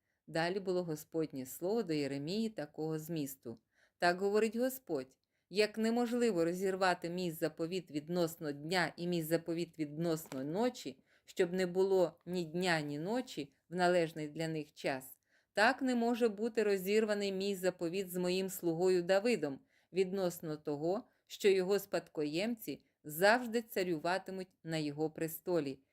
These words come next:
як і священники з роду Левія завжди служитимуть мені. Як неможливо порахувати небесні зорі і не піддається виміру морський пісок,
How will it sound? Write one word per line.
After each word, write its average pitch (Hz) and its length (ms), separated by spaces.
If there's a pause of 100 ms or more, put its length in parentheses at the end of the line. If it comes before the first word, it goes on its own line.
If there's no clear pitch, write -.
(140)
як 208 280
і 254 80
священники 180 920
з 156 80
роду 165 320
Левія 147 480 (240)
завжди 202 680 (100)
служитимуть 156 840
мені. 139 420 (460)
Як 214 280
неможливо 226 640
порахувати 220 800
небесні 202 680
зорі 208 560
і 180 100
не 185 160
піддається 202 760
виміру 196 500
морський 185 500
пісок, 240 640